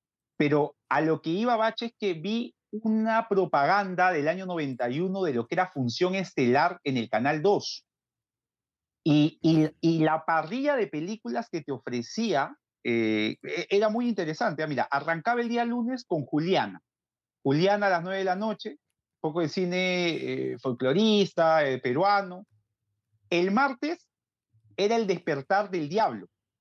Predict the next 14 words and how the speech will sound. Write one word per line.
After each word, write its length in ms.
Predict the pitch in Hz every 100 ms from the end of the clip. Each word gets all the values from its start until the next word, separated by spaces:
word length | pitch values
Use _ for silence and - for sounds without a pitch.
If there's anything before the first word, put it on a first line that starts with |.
| -
que 120 | 151
parecía 420 | 156 147 147 214
graba-, 260 | 220 208 202
ese 180 | 202 -
tipo 180 | 226 240
de 60 |
película 460 | 233 185 208 240 202
así, 540 | - 208 220 220 - _
eh, 260 | - 131 135 -
amateur, 1040 | 143 143 135 - 190 196 196 185 170 131 120
de 200 | 131 123
terror, 720 | 127 120 165 185 185 175 139
medio 300 | 135 120 120
gore. 320 | 139 180